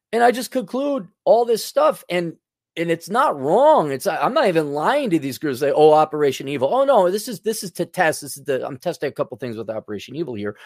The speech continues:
writing for a female audience. But what I wrote is just the logical conclusion, like, "Okay, you don't need a man. What do you have in life?" And I, I'm using phrases like, "Well, since you'll be familyless, <laughs> since you'll, since you'll, you'll be alone,"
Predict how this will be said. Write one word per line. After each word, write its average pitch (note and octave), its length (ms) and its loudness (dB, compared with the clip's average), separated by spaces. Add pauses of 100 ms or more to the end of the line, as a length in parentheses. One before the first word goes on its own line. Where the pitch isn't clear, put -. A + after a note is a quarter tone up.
(200)
writing G#2+ 280 0
for A2+ 160 -8
a G2+ 60 -8
female G2+ 380 -8
audience. B2+ 380 -2 (280)
But C#3+ 100 2
what F#3 160 8
I F3+ 100 8
wrote E3 380 8
is E3 260 -2
just F3 380 -6
the - 80 2
logical D3+ 720 -4
conclusion, F3 640 -6
like, C#3+ 180 -4
"Okay, G3 280 2
you G3+ 120 2
don't G#3+ 220 6
need C4+ 180 -2
a A#3 60 0
man. C3 320 -4
What D3+ 260 6
do F3+ 80 -8
you F#3+ 160 -2
have G3 340 0
in F3+ 140 0
life?" G#2+ 260 -2 (460)
And G3 180 4
I, F#3 260 4 (500)
I'm G#3+ 140 -6
using F3+ 260 -4
phrases E3 480 -4
like, E3+ 180 -2
"Well, C#4+ 160 0
since G4 300 -2
you'll A#3 80 4
be C3+ 160 -8
familyless, A#2 880 -8 (340)
<laughs> G3+ 100 2
since - 520 -4
you'll, D4 140 2 (380)
since - 340 -4
you'll, D3+ 180 -6 (240)
you'll D#3+ 140 -4
be E3+ 160 -2
alone," D3 500 -2